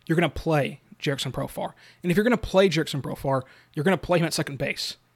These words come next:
And that takes out Nicky Lopez, who I like a lot. I like Nicky Lopez a ton, but he's not a good hitter. He's an awful hitter. And so if you take out Nicky Lopez from that lineup and you put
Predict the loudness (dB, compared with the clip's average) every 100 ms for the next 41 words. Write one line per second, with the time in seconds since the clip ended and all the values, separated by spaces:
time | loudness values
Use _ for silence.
0 | _ 0 0 2 0 2 0 0 -4 -2
1 | -2 -2 -4 -6 -2 4 6 6 4 2
2 | -2 -2 -4 -2 0 0 0 0 -2 -2
3 | -2 -2 -4 -16 -10 -2 0 2 0 0
4 | 0 0 -2 _ -8 -4 -2 -4 -6 -10
5 | -10 -10 _ -20 -10 0 2 2 2 2
6 | 2 0 0 2 2 2 2 -2 -4 -4
7 | -2 -2 -4 -6 -6 -4 -4 -2 -2 -4